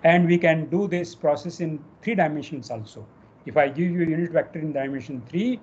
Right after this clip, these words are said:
you can write down the householder matrix corresponding to that unit vector, which will represent the reflection with respect to the plane which is perpendicular to this unit vector.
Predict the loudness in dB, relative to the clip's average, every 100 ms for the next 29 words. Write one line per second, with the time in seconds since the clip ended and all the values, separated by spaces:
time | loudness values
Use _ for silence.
0 | -14 -20 _ -10 -4 0 0 2 2 4
1 | 4 4 2 -2 -4 -4 -4 -2 -2 -2
2 | -4 -6 -4 -4 -4 -8 -8 -4 -4 -4
3 | -4 -6 -8 0 2 2 -4 -4 -4 -4
4 | -2 -2 0 -4 -14 -14 -6 -4 -2 -4
5 | -4 -6 -2 0 0 -2 -4 -6 0 0
6 | 0 -4 -4 -6 -8 -2 -4 -2 -6 -6
7 | 0 0 2 0 -4 -8 -10 -10 -4 -2
8 | 0 -2 -2 -4 -4 -10 -10 -10 -12 -12
9 | -14 -18 -16 -20